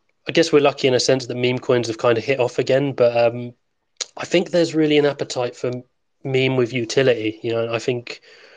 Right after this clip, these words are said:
what we've, what we're trying to do is kind of merge those two, 'cause, um, you know, we could have just made a Wink coin, it could have just been a joke, and, you know, you buy it and who knows what happens. But, um,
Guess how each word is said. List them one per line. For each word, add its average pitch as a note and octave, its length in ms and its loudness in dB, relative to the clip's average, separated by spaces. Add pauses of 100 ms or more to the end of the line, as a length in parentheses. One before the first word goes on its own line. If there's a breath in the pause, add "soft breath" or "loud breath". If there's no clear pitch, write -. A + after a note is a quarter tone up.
(200 loud breath)
what B2+ 160 2
we've, B2+ 240 2
what B2+ 220 -6
we're B2+ 80 4
trying B2 240 0
to A#2+ 80 -2
do A#2 40 2
is A2+ 120 0
kind A#2+ 200 0
of A#2 60 2
merge A#2+ 340 2
those A#2 260 2
two, A2+ 420 -2
'cause, A2+ 260 -4
um, A#2 320 0 (500 loud breath)
you D3 60 2
know, C#3+ 40 4
we C#3+ 80 -2
could C#3 140 0
have B2 100 -2
just A#2 180 -6
made A#2+ 360 2 (100)
a A#2+ 60 2
Wink A#2 260 0
coin, A#2 300 2
it A#2 80 -8
could A2 120 -6
have A2 80 -4
just - 140 -8
been A2 120 0
a A2 40 0
joke, A2+ 480 -2
and, A2 200 -8
you A#2 80 -6
know, A2 60 -8
you A2 140 -6
buy A2+ 240 -2
it A2+ 160 -8
and A#2 100 -6
who A2 180 0
knows A2 220 -4
what A2+ 120 -8
happens. A2 440 -8
But, A2+ 200 -8
um, A2+ 240 -10